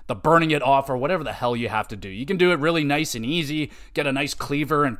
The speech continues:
bam, Bob's your uncle, no more fingy, and off you go. But yeah, I remember the first time I got to that one, I was like, "Oh God, what am I gonna do?"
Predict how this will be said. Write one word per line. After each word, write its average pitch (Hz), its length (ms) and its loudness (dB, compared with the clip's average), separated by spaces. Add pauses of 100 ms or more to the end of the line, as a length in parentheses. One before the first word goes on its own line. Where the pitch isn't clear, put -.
(160)
bam, - 380 -4
Bob's 131 280 2
your 131 100 0
uncle, 131 300 0
no 147 180 2
more 139 180 -2
fingy, 127 460 -6
and 117 100 -6
off 120 240 -6
you 110 60 -8
go. 156 460 2 (400)
But 147 160 0
yeah, 110 180 0
I 101 60 -2
remember 151 320 2
the 139 80 0
first 143 280 0
time 139 160 2
I 131 60 0
got 127 220 -2
to 123 60 -4
that 113 260 0
one, 110 160 -4
I 101 40 -4
was 104 120 -6
like, 98 100 -8
"Oh 190 180 10
God, 190 380 8
what 202 120 2
am 190 80 0
I 180 60 2
gonna 170 220 0
do?" 185 480 2